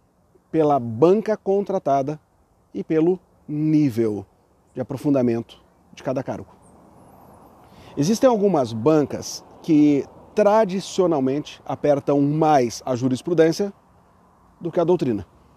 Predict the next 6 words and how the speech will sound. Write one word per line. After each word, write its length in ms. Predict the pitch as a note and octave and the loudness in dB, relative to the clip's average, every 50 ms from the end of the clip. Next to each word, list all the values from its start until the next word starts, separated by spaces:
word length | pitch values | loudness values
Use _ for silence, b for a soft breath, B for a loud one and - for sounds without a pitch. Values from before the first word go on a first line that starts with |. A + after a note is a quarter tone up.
| _ _ _ _ b b b b b b b b | _ _ _ _ b b b b b b b b
Outras 400 | - A#2 A#2 A#2 - B2+ C3+ C#3 | -4 -2 -2 -2 0 -2 -2 -2
bancas 500 | A#2+ B2 C3 C3+ C#3 C3+ E3+ E3+ - - - - _ _ _ | 2 4 4 4 4 0 -2 -4 -6 -8 -16 -20 _ _ _
priorizam 800 | - F#3+ G#3 A3 G#3 F#3 C#3+ C#3 C#3+ D3 A#2+ C#3 D#3 D#3+ D3+ - - - _ _ _ _ | -2 0 4 4 4 4 4 2 0 2 0 0 -2 -2 -2 -8 -16 -20 _ _ _ _
textos 580 | F3+ F3 E3+ D3+ - - - F#3 E3 - - - _ | 0 0 0 -2 -6 -10 -10 -10 -10 -10 -16 -20 _
de 140 | - B2+ C#3+ | -12 -4 0
lei. 260 | D#3 C#3 A#2+ G#2 F#2+ | 0 2 2 0 -4